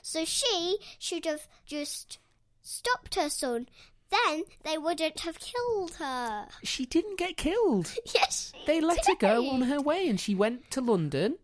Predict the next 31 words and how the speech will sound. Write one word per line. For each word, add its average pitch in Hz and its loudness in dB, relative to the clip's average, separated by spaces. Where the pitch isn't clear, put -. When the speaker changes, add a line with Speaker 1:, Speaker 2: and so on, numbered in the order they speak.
Speaker 2:
She - -4
got 285 2
to 262 -2
London 247 0
ahead 220 0
of 185 -4
them, 135 -4
and 151 -4
she - -10
told 202 2
her 147 2
son, 135 -2
King 143 -4
Richard 143 -4
the 139 -6
Second, 131 -4
"Hmm, 143 -2
there's 135 -4
some 170 -2
angry 294 2
people 262 2
who 151 0
want 151 0
to 156 -6
have 160 -2
a - 2
word 190 2
with 147 -2
you, 131 0
my 120 -2
boy. 123 -2